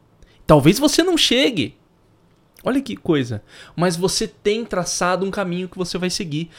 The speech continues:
Você não vai ficar perdido no meio do caminho. Porque você sabe. E toda vez que você se sentir perdido, você vai olhar pro seu objetivo e falar, "O que que eu estabeleci pra mim mesmo? Eu estabeleci ser uma pessoa desse jeito, fazer isso aqui,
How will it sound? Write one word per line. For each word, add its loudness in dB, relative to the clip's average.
Você 4
não 0
vai 2
ficar 0
perdido 4
no 2
meio 4
do 0
caminho. -4
Porque -2
você 0
sabe. 0
E -2
toda 6
vez 4
que -4
você 2
se -4
sentir -2
perdido, 4
você 4
vai 6
olhar 6
pro 0
seu 6
objetivo 2
e 0
falar, 2
"O 2
que -2
que -4
eu 0
estabeleci -2
pra -4
mim -2
mesmo? -4
Eu -2
estabeleci 0
ser -4
uma 0
pessoa -2
desse -4
jeito, 0
fazer -2
isso -4
aqui, -6